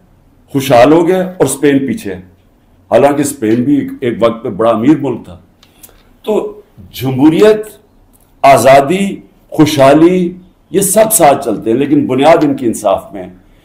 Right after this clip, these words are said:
इंसाफ का मतलब है कि जब आ-, एक माशरा आपके, अ, उसकी अदलिया fundamental rights protect करती है तो वो आजाद हो जाते हैं, वही, वहीं जमहूरियत आती है, वहीं खुशहाली आती है। तो ये एक सफर करके हम यहाँ पहुंचे हैं।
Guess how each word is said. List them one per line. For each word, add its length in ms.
इंसाफ 480
का 80
मतलब 360
है 80
कि 120
जब 300
आ-, 100
एक 420
माशरा 420
आपके, 440
अ, 160
उसकी 280
अदलिया 440
fundamental 880
rights 280
protect 420
करती 280
है 240
तो 60
वो 260
आजाद 400
हो 80
जाते 300
हैं, 120
वही, 200
वहीं 400
जमहूरियत 460
आती 180
है, 60
वहीं 140
खुशहाली 360
आती 300
है। 80
तो 60
ये 160
एक 100
सफर 440
करके 320
हम 180
यहाँ 120
पहुंचे 380
हैं। 220